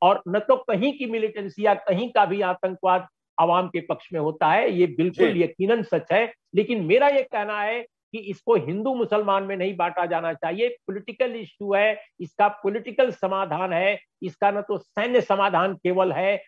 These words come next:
Speaker 1: और न तो केवल law and order के नजरिए से इसको देखा जा सकता है। इसलिए अभिसार, बिल्कुल अगर मैं संक्षेप में कहूं, आज वही इतिहास की बहुत घिनौनी पुनरावृत्ति हो रही है।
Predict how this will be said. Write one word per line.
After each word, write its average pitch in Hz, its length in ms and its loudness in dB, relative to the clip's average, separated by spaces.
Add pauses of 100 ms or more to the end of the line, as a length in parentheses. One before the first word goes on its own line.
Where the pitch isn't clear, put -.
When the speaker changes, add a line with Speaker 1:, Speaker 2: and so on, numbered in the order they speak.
(160)
Speaker 1:
और 180 200 0
न 185 40 2
तो 190 180 -4
केवल 196 420 2
law 143 80 2
and 214 280 4
order 196 200 2
के 190 240 -6
नजरिए 180 400 -6
से 175 120 -12
इसको 175 240 -6
देखा 165 260 0
जा 170 140 4
सकता - 320 -2
है। 196 60 6
इसलिए 190 260 2
अभिसार, 196 340 4
बिल्कुल 220 520 -4 (240)
अगर 190 200 4
मैं 190 160 4
संक्षेप 180 580 -2
में 175 100 0
कहूं, 190 360 2 (320)
आज 185 260 6
वही 175 280 0
इतिहास 175 580 -4
की 208 380 -8 (180)
बहुत 196 220 6
घिनौनी 220 640 -2
पुनरावृत्ति 185 760 -2
हो 175 180 0
रही 170 220 -2
है। 190 280 0